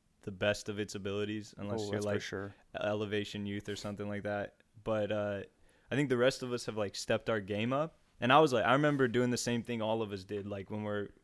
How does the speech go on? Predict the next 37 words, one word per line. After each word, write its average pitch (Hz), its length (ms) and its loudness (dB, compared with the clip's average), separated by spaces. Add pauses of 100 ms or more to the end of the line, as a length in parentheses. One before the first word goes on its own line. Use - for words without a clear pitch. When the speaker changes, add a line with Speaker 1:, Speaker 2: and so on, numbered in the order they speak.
(140)
Speaker 1:
y-, - 80 -12
you 107 240 -4
know, 101 120 -2
we 104 180 -4
went 113 160 -2
into 117 160 0
planning. 113 540 2
We 123 160 2
did 135 200 4
Quarantine 113 480 0
Youth 120 220 4
here 110 220 -2
in 107 100 0
the 101 60 -4
SoCal 104 440 0
Network, 107 440 0 (300)
which 107 220 0
was, 110 300 2 (220)
for - 80 0
anyone 120 320 4
listening 110 340 0
who, 107 100 -2
like, 101 200 0
doesn't 107 280 0
know 107 180 0
what 107 120 2
we're 104 120 0
referring 110 440 -2
to, 104 320 -2 (380)
it 113 340 0
started 143 400 6
out 123 140 8
of 110 100 -2
just 107 280 -6
necessity, 104 800 -2
really. 107 340 0
Speaker 2:
Yeah. 98 100 -8